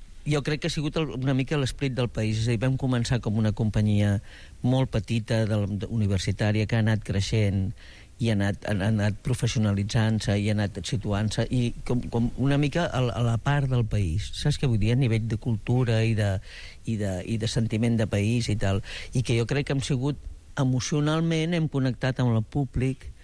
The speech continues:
amb el nostre públic, perquè nosaltres sempre hem treballat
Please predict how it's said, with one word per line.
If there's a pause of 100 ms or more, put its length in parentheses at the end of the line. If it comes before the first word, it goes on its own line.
(320)
amb
el
nostre
públic,
perquè
nosaltres (100)
sempre
hem
treballat